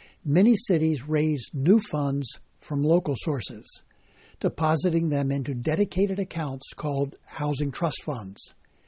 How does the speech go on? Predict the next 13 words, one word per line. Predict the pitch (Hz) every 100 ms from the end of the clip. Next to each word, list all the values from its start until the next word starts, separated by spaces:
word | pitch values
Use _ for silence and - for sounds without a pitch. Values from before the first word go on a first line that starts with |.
| _ _ _ _ _ -
They | 180
made | 190 175
wider | 135 156 165 180
use | 156 170 165 -
of | 160 135
regulatory | 160 208 202 170 143 120
measures | 117 127 110 104 92 - - - - _
like | 151 135
inclusionary | 147 - 190 180 170 156 151 147
zoning | 117 170 156 107 95 _ _ _ -
and | 156 139
density | 170 160 147 135
bonuses, | 120 127 117 - 107 -